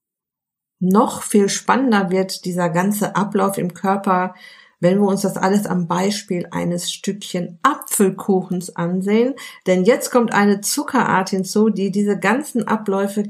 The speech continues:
ganz schön durcheinander wirbelt und tatsächlich für ordentlich Speck auf den Hüften sorgen kann. Freu dich also auf eine hochinteressante nächste Episode.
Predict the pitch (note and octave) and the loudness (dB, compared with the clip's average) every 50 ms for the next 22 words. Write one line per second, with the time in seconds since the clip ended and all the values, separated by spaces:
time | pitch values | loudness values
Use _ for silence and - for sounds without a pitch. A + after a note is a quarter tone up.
0 | - - F#3+ G3 A3 A#3+ B3 A#3+ A#3 - - - G#3 G3+ G3+ G3+ G3+ G3 F#3+ F#3+ | -4 -4 0 2 2 2 2 0 0 -2 -2 0 0 2 2 2 2 0 0 -2
1 | G3 G3 F3 E3+ E3 E3+ F#3+ A3 A#3 A3 G#3 F#3+ F3+ F#3 F#3 F#3 F#3 F#3+ F#3+ F#3+ | -2 -2 -2 0 0 2 2 2 2 2 0 0 0 0 -2 0 0 0 -2 -2
2 | - - - _ _ _ _ _ - G3+ G#3 A#3 B3+ C4 - - - - - G3+ | -6 -16 -20 _ _ _ _ _ 4 4 6 6 4 0 -4 -10 -12 -10 -6 -6
3 | F3+ E3 E3 - F#3 G#3 G#3 - - G#3 G#3 - - - E3 - - D#3+ F3 G3+ | -6 -6 -4 -2 -2 0 0 0 -2 -2 -2 -4 -10 -14 -14 -12 -8 -4 -2 -2
4 | G#3 G#3 G#3 E3 E3 - - - - - G3 G3 - - - E3+ E3+ E3 E3 - | -2 0 -2 -4 -4 -4 -8 -8 -4 -4 -4 -4 -4 -6 -2 -2 -2 -2 -2 -2
5 | E3+ E3 E3 E3 E3 - - - _ _ - F#3+ G3+ A3+ A3 - - - F#3+ F#3 | -2 0 0 0 -2 -4 -6 -14 _ _ 0 2 2 2 2 -2 -4 -2 -2 -2
6 | E3 F3 F3+ F3 F#3 G3+ G3 E3+ E3 - - D#3+ E3 F3 G3+ A#3 - - - - | 0 0 0 2 0 0 -2 -4 -6 -2 0 0 0 2 0 -2 -4 -8 -18 -20
7 | - - - _ _ _ - - - - - F#3 F#3 G3+ G#3+ A3+ A3 G#3+ G#3 - | -20 -20 -20 _ _ _ -12 -10 -10 -6 -2 0 2 4 6 6 4 4 2 0
8 | - F3+ F3+ F#3 F3+ F#3 F3+ - - - E3+ E3 E3+ - F3 E3+ E3+ E3 E3+ E3 | -2 -2 -2 -2 -2 -2 -2 -2 -2 -2 -4 -4 -4 -6 -4 -2 0 0 0 -2
9 | E3 - - G#3 G#3+ A#3 B3 A#3+ - - - F#3+ F#3+ F#3 - F#3 F3 - - F3 | -2 -2 2 4 6 6 6 4 0 -4 -4 -4 -4 -2 -4 -6 -6 -4 -4 -2
10 | E3+ F3 F3 E3+ - E3+ E3 E3 E3 E3 - _ _ _ _ _ _ _ _ - | -2 -2 -4 -2 -2 0 0 0 -2 -4 -8 _ _ _ _ _ _ _ _ 0
11 | E3+ F3 F3 F3+ F3+ F#3 F#3 - - - - - E3+ E3 - F#3 E3+ D#3+ D#3+ D#3 | 0 2 4 4 2 2 0 -4 -10 -10 -8 -8 -8 -6 -4 -4 -4 -2 -2 -2
12 | D#3 E3 - - - | -4 -4 -6 -8 -14